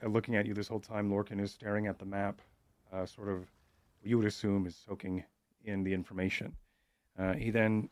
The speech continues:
uh, turns abruptly toward Tenno.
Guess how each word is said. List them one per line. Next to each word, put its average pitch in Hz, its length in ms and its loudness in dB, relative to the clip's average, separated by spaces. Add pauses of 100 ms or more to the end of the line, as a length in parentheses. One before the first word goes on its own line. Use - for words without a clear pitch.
(140)
uh, 101 160 0
turns 110 340 2
abruptly 98 580 4 (960)
toward 110 560 4 (1120)
Tenno. 104 460 4